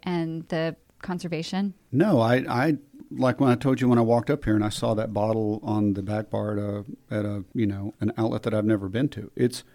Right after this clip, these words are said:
Speaker 2: every time I see that bottle on the shelf, it's like the first time every time.
Speaker 1: Mm-hmm.
Speaker 2: I am just absolutely astonished that,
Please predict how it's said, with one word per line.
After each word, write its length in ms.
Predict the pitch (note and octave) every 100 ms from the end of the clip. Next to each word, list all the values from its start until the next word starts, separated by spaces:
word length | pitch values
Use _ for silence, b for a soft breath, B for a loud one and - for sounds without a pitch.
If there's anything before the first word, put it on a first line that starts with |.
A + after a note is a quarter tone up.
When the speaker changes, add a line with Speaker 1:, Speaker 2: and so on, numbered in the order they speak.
| b
Speaker 2:
every 240 | - B2 D3+
time 180 | C#3
I 60 | C#3
see 180 | C3 C3
that 180 | A#2+ A2+
bottle 280 | A2 A2 A2
on 200 | A#2+ G#2+
the 80 |
shelf, 340 | G#2 A2+ A#2+ - b b b b
it's 160 | B2 -
like 160 | A2+ -
the 80 |
first 280 | G#2+ A2+ G2+
time 200 | - G2+
every 200 | G#2 G#2
time. 220 | - - A#2+ -
Speaker 1:
Mm-hmm. 240 | G#3+ G3+ F#3
Speaker 2:
I 140 | G#2+
am 360 | G#2+ G#2+ G2+ G2 _
just 280 | - G#2+ - _
absolutely 520 | A#2 A2 - A#2 A2+
astonished 520 | G#2+ - G#2+ G#2+ A2+ -
that, 180 | -